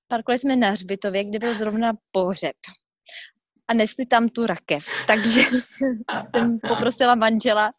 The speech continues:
jestli bychom se nemohli rychle zvednout a fakt jet velkou rychlostí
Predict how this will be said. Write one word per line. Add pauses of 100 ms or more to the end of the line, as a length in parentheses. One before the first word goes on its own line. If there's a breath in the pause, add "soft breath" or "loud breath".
(440 loud breath)
jestli
bychom
se
nemohli
rychle
zvednout (220)
a (460)
fakt (140)
jet (240)
velkou
rychlostí